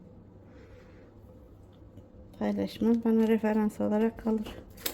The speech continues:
ölçülerim. Evet, şimdi bunu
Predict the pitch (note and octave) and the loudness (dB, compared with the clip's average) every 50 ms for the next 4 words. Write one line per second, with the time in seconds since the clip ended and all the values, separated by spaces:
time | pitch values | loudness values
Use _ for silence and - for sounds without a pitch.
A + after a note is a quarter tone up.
0 | - - - - - G#3+ G#3 G3 - - - G#3 G3 G#3 G3+ G3 G3 G3+ - - | -8 -12 -18 -8 -4 -2 -2 -2 -4 -6 -6 -2 0 0 0 0 -2 -2 -4 -6
1 | - - - - - - - - - - - - - - - - - - - - | -14 -20 -20 -20 -20 -20 -20 -20 -20 -20 -20 -20 -20 -20 -20 -20 -20 -20 -20 -20
2 | - - - - - - - - - - - - - - - C4+ C#4 A#3+ F3+ - | -20 -20 -20 -20 -20 -20 -20 -20 -20 -20 -20 -20 -20 -4 4 4 6 6 6 2
3 | - - - - - - - - C4+ C4 A#3 G3 F#3 G3 B3+ C#4 A#3+ - - - | 0 -6 -12 -14 -12 -12 -2 4 6 6 8 8 8 6 6 6 4 2 -6 -14
4 | - - - - - - - - A3 G3+ F3 D3+ F3+ A3 | -20 -20 -20 -20 -20 -20 -4 0 2 4 4 4 2 2